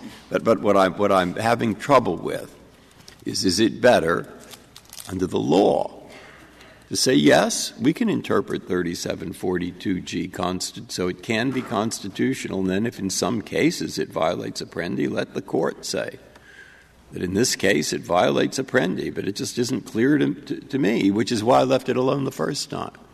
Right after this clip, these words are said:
It's not clear. So, so, so, uh, as to when it is, when it isn't constitutional.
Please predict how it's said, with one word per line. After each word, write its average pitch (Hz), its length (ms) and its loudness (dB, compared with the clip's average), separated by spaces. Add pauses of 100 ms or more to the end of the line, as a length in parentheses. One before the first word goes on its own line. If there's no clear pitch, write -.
(140)
It's - 180 -10
not - 300 -4
clear. - 500 -4 (640)
So, - 240 -4
so, - 240 0
so, 107 300 4
uh, 73 760 0
as 101 180 0
to 107 100 -2
when 113 260 4
it 120 140 2
is, 127 180 0
when 110 180 -2
it 123 120 -2
isn't - 240 -4
constitutional. - 1000 -8